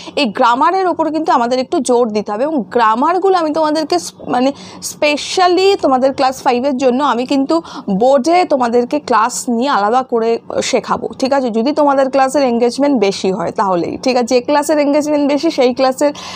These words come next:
আমি কিন্তু, আহ, বেশি video দেবো, ওকে? তো যাই হোক, আহ, তো ক্রিয়াটা কিন্তু খুব ভালো করে, আহ, করতে হবে আমাদেরকে, ঠিক আছে? ক্রিয়ার ওপর কিন্তু একটু জোর দেবে, ওকে?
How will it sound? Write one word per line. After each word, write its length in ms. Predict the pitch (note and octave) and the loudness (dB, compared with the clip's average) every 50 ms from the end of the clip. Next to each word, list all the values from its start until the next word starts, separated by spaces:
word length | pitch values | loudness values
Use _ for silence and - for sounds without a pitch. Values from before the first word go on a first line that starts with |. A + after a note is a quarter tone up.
| - - | -10 -4
আমি 220 | - - A3+ A#3+ A#3+ | -2 -2 -2 0 -2
কিন্তু, 340 | A#3+ B3+ A#3 C#4 D#4+ G#4 A3 | -2 -2 0 0 0 0 0
আহ, 440 | - - - - - - - G3+ | 0 0 -2 -2 -2 -2 -2 0
বেশি 260 | G#3 A3 A3+ - - A3+ | 0 0 0 2 0 0
video 300 | A3 G3+ G3+ G3 G3 G3 - - - - | 0 0 0 0 -2 -4 -6 -8 -6 -2
দেবো, 340 | F3 F3+ E3+ D#3+ - - G3 | 0 2 2 2 2 0 0
ওকে? 220 | A#3 A#3 D4+ B3+ A#3 - - - - - - | 0 0 0 -2 -2 -4 -14 -20 -20 -6 0
তো 120 | D4 C#4+ | 2 2
যাই 280 | C4+ A#3+ C#4+ C#4+ D#4 D#4 | 2 4 2 2 2 2
হোক, 180 | D4+ D4 F4 - - - - - - | 0 0 -2 -2 -8 -12 -14 -6 -2
আহ, 120 | G#3+ A#3 A#3+ - | 0 0 0 0
তো 100 | E4 E4 | -2 -2
ক্রিয়াটা 640 | - - - D#4+ D#4 D#4+ E4+ E4+ F#4 F#4 F#4+ G4+ F#4+ | -2 0 2 4 4 6 6 4 2 2 2 0 2
কিন্তু 320 | F#4 F4 E4+ E4 - G4 | 2 0 0 2 0 0
খুব 300 | G4 - F#4+ F4 C4 A#3 | 0 0 0 0 2 2
ভালো 260 | B3+ B3 A#3 B3 B3+ | 2 0 0 0 0
করে, 280 | B3+ - - D4 F4+ - - - | 0 0 0 0 0 -2 -2 -2
আহ, 140 | - G#3+ A3+ | -2 -2 -2
করতে 360 | A#3 - D4 B3+ C4+ - A3 | 0 0 0 0 0 0 0
হবে 200 | G3+ F#3 E3+ F3+ | 0 0 2 0
আমাদেরকে, 440 | E3+ E3+ E3+ D#3 - - F3+ - G3 | 0 0 0 -2 -4 -4 -2 -4 -2
ঠিক 180 | F#3 D4+ D4 D#4 | -2 0 0 0
আছে? 160 | C#4 C4+ C4+ | 0 0 -2
ক্রিয়ার 360 | C4 - D4 D4 D4+ D4+ D4+ | 0 2 2 4 4 4 4
ওপর 260 | D4 C#4+ D4 C#4+ C#4+ | 2 2 2 0 0
কিন্তু 220 | C#4 C#4+ C#4 - - | 0 -2 -2 -2 -2
একটু 200 | - - C#4 A#3 | -2 -2 -4 0
জোর 280 | G3+ G#3+ G#3 G#3 G3 | 2 2 2 2 0
দেবে, 240 | A3 A#3 A3+ C4 - | 0 0 0 2 0
ওকে? 200 | F3 F#3 - | 0 -2 -4